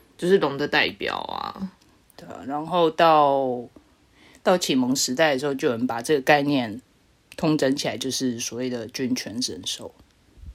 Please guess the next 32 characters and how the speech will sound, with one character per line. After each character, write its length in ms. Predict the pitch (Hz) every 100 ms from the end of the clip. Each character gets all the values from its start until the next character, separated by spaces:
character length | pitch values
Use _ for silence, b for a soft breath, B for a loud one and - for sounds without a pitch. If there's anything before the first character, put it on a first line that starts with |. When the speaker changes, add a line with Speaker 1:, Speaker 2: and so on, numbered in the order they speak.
| -
Speaker 1:
嗯。 340 | 180 156 147 - _ _ _ _ -
Speaker 2:
然 320 | 170 143 156
后 220 | 190 175
在 180 | 180 170
埃 160 | 175
及 160 | 175 131
那 140 | 156
边， 280 | 151 147 135
他 480 | 151 156 147 147 151 160
们 460 | 135 117 107 107 - _ -
发 200 | 147 147
展 280 | 147 110 117
的 260 | - 127 123
方 280 | - 185 190
式 240 | - 151
是， 420 | - 180 151 117 - _ _ _ _ _
他 100 | 180
们 160 | 156
的 100 | 127 123
太 200 | - 156
阳 240 | 117 127
神 240 | - - 107 -
叫 160 | 117 113
拉， 460 | 120 117 110 117 - _ _ _
会 540 | - 175 139 117 - _ _ _ _
化 300 | - - 165
作 300 | - 180 143
国 240 | 127 139 165
王 200 | 160 139
的 140 | 151
形 260 | - 127 127
象， 320 | 151 151